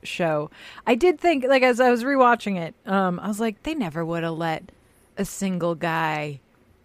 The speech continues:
like, regardless of how much money he has, they would never let a single guy adopt two kids." But,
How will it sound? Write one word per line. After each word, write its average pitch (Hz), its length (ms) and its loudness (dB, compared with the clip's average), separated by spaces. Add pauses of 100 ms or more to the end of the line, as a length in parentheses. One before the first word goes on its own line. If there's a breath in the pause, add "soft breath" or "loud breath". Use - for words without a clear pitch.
(140)
like, 202 180 4
regardless 202 600 4
of 180 120 -2
how 180 120 4
much 165 240 -2
money 160 320 -4
he 156 160 -4
has, 147 440 -4
they 214 160 2
would 220 120 0
never 220 260 2
let 180 180 4
a 160 60 -2
single 170 400 -2
guy 156 320 0
adopt 151 680 -2
two 175 180 -4
kids." 143 500 -8
But, 165 220 0